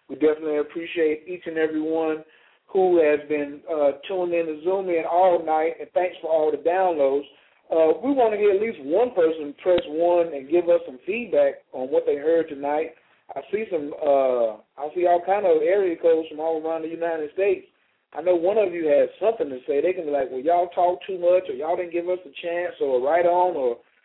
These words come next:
"That's some bullshit." Somebody, you know, press one to give us, give us a little feedback on what you heard tonight before we check off and get out of here.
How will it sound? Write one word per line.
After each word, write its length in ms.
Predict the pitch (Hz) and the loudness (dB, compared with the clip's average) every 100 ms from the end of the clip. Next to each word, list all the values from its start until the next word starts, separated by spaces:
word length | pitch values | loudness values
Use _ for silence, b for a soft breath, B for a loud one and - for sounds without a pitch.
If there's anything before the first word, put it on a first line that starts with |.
| b b | b b
"That's 200 | 147 165 | -6 -6
some 160 | 160 139 | -6 0
bullshit." 640 | 156 180 185 185 170 175 - | 2 4 2 0 -2 -2 -4
Somebody, 380 | 220 220 190 | 0 2 2
you 160 | 185 196 | -2 -6
know, 300 | 160 160 175 _ | -4 -2 -4 _
press 260 | 208 226 220 | 0 0 0
one 380 | 196 208 208 | -2 -2 -4
to 60 | 175 | -6
give 220 | 170 196 | -6 -2
us, 80 | 185 - _ _ _ _ | -4 -6 _ _ _ _
give 120 | 175 | -4
us 120 | 180 180 | -4 0
a 40 | |
little 260 | 180 170 175 | 2 2 0
feedback 400 | 190 170 165 156 | -8 -2 0 0
on 120 | 156 | -2
what 160 | 156 156 | -2 -2
you 100 | 156 | 0
heard 200 | 170 147 | 0 0
tonight 320 | 147 147 143 | -4 -4 -6
before 280 | 135 151 147 | -4 0 0
we 120 | 156 | 0
check 240 | - 156 | 0 0
off 220 | 151 147 147 | 2 0 0
and 100 | 143 | -2
get 120 | 143 | 0
out 200 | 143 135 | 0 -2
of 60 | |
here. 240 | 123 110 | -4 -6